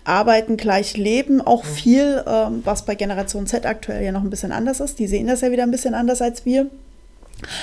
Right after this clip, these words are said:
Speaker 1: Du hast jetzt hier aber auch eine Besonderheit, deswegen bin ich ja heute auch hier vor Ort. Du hast nicht einfach nur ein Büro, du hast ja noch einen Coworking Space angegliedert, was ja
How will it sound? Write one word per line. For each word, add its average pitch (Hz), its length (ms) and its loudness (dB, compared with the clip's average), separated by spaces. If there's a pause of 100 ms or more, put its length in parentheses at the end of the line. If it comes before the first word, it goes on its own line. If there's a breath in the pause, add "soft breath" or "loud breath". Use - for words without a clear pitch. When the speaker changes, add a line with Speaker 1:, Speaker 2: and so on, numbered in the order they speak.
(160 loud breath)
Speaker 1:
Du 277 120 6
hast 277 200 6
jetzt 240 140 -4
hier 302 340 6
aber 254 240 2
auch 240 100 4
eine 240 100 6
Besonderheit, 196 580 0
deswegen 220 260 -4
bin 226 100 -2
ich 240 60 -4
ja 240 120 2
heute 233 220 2
auch 214 60 -4
hier 240 200 4
vor 233 180 -2
Ort. 247 300 2 (300 loud breath)
Du 240 100 6
hast 247 160 4
nicht 294 160 4
einfach 262 200 2
nur 254 120 4
ein 233 120 4
Büro, 214 340 6
du 302 160 2
hast 240 160 2
ja 277 100 0
noch 262 140 0
einen 277 80 4
Coworking 202 580 4
Space 185 380 -2
angegliedert, 190 720 -4
was - 280 0
ja 294 220 2